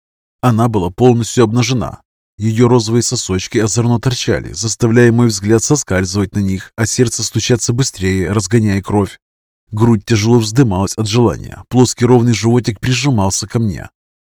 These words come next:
Девушка прикрыла глаза от удовольствия и обвила меня одной ножкой, прижавшись ко мне сильнее. Ее руки проникли под рубашку, прошлись по моему торсу, и ловким движением она стянула ее через мою голову.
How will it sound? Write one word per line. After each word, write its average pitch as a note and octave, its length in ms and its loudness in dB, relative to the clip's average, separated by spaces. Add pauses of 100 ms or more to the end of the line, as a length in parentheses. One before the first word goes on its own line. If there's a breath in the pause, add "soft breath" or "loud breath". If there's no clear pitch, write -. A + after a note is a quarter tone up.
(360)
Девушка G2+ 480 0
прикрыла A2 440 2
глаза G#2+ 360 0
от G#2+ 220 -4
удовольствия A2 720 -2
и A#2+ 100 2
обвила A#2 400 2
меня G#2+ 280 0
одной A#2 240 0
ножкой, - 520 -6
прижавшись F#2+ 560 -2
ко A#2 100 -2
мне G2+ 140 0
сильнее. G#2+ 540 -6 (240)
Ее A2 300 0
руки F#2+ 300 -4
проникли A2 400 -2
под G#2+ 180 -4
рубашку, G#2 580 -6 (160)
прошлись A2 440 -2
по A2 120 -2
моему A#2+ 320 2
торсу, - 520 -2
и A#2+ 160 2
ловким A#2 400 2
движением G#2 480 -2
она B2 200 0
стянула G#2+ 540 0
ее G#2 200 2
через G#2 300 -2
мою G#2+ 240 2
голову. G2 480 -2